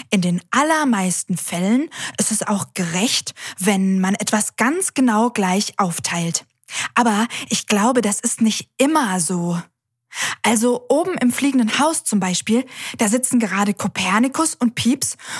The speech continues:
und diskutieren darüber, wer mehr Mira-Suppe bekommt. Eigentlich müsste man sagen, beide bekommen gleich viel.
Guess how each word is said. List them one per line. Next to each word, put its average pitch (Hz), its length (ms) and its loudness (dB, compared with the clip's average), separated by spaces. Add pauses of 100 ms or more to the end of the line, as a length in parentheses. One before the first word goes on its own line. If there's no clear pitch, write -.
(120)
und 233 260 2
diskutieren 233 580 0
darüber, 269 420 0 (280)
wer 220 220 2
mehr 247 340 2
Mira-Suppe 233 680 0
bekommt. 185 540 -4 (540)
Eigentlich 247 640 2 (200)
müsste 277 260 0
man 277 160 2
sagen, 262 580 0
beide 214 380 2
bekommen 302 440 0
gleich 202 420 0
viel. 185 300 -2